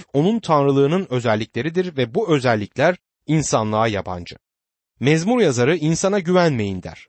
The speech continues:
Sadakat benliğin işi değil, kutsal ruhun meyvesidir. Gerçek insanın tam zıttını oluşturur.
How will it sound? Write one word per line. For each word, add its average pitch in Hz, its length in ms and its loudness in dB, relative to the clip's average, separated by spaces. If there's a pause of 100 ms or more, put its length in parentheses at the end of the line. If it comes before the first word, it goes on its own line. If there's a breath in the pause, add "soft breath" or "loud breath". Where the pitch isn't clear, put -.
(120)
Sadakat 135 800 0
benliğin 123 380 2
işi 107 220 -6
değil, 160 260 -2 (280)
kutsal 143 420 0
ruhun 110 260 -2
meyvesidir. 101 680 -6 (600)
Gerçek 151 760 0
insanın 151 540 0
tam 120 300 -2
zıttını 104 340 -8
oluşturur. 87 460 -12